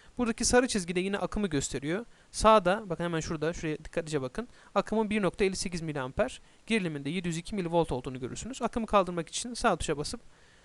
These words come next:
Show Current'ı kaldırırsanız sadece <clears throat> gerilimi gösterdiğini,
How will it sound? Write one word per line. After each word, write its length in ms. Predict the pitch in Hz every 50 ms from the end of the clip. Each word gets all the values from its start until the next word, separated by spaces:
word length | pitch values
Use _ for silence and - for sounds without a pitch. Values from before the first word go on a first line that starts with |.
| _ _ -
Show 460 | - - - 240 226 226 - - -
Current'ı 340 | 226 220 220 208 190 175 156
kaldırırsanız 640 | - 247 247 233 185 156 143 - - 160 196 226 -
sadece 480 | - 240 196 151 135 139 170 202 214 - _ -
<clears throat> 220 | - - - 165 175
gerilimi 340 | 214 202 160 147 160 175 180
gösterdiğini, 600 | 175 156 - - 151 147 135 139 156 180 208